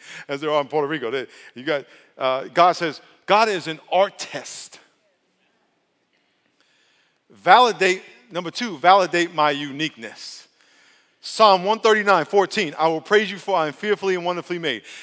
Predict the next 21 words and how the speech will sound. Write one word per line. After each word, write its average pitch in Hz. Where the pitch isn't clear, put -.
God 196
is 160
an 151
artist. 160
I, 165
I, 208
I 240
know 208
that 165
many 196
of 165
you 175
mean 190
well 131
when 139
you 147
say 175
you 139
don't 147
see 139
color. 110